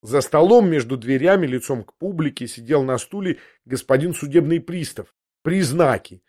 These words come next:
и производил распродажу вещей. Я застал уже дело почти в половине, как вошел, протеснился к самому столу. Продавались бронзовые подсвечники, я стал глядеть. Я глядел и тотчас же стал думать:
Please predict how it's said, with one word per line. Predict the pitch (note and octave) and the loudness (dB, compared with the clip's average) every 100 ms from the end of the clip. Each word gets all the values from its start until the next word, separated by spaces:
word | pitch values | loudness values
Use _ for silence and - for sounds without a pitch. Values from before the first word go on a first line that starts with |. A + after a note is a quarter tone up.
| _ _ | _ _
и | C#3 | -6
производил | D3 D3+ D3+ A#2+ C#3 E3 A3 | -2 2 2 4 4 4 4
распродажу | D#3 - B2 A#2+ D#3 D#3 | 2 2 -4 2 2 2
вещей. | D#3+ C#3 - F#2 D#2 _ _ _ | -2 -6 -12 -14 -20 _ _ _
Я | E3+ F#3 | 4 6
застал | F3 F#3 G#3+ G3+ | 6 4 6 6
уже | F3+ E3 | 4 4
дело | D#3+ F#3 | 6 6
почти | F3+ E3+ E3 - F#3+ | 6 2 2 -6 -8
в | - | -2
половине, | - F3 F3 D3 A#2+ G2+ | 4 8 8 4 -2 -2
как | - B2+ | -2 0
вошел, | C#3+ C3+ - G#3 F3 | 4 2 6 6 6
протеснился | B2+ G#2+ B2+ E3 E3+ - B2+ | -2 -4 -10 -2 -2 -2 -10
к | |
самому | - C#3+ C3+ C3+ C3 | -2 0 0 -2 -8
столу. | - C#3 A#2 E2+ _ _ _ _ _ _ _ _ - | 2 4 4 -2 _ _ _ _ _ _ _ _ 0
Продавались | B2+ C#3+ F3 G#3+ F#3+ A#2+ | 4 6 6 6 4 0
бронзовые | C#3 E3+ D3+ E3 D#3 | 2 2 2 -2 0
подсвечники, | D#3 D3+ C3+ B2 - F#2+ - G#2 | 0 0 -4 -4 -4 -12 -12 -2
я | C3+ | 2
стал | D3+ - B2+ A2+ | 2 4 4 4
глядеть. | A2 G2 E2 C#2 _ _ _ _ _ _ _ _ _ _ _ | -2 -6 -10 -20 _ _ _ _ _ _ _ _ _ _ _
Я | G#2+ C3 | 2 2
глядел | B2+ C#3+ F3 F#3+ | 4 2 6 6
и | D#3+ | 4
тотчас | E3 D#3+ - C3+ | 0 -4 -6 -4
же | C#3 | -4
стал | - D3+ C#3 | 2 2 2
думать: | C3 G#2+ D#2 _ | -2 -6 -8 _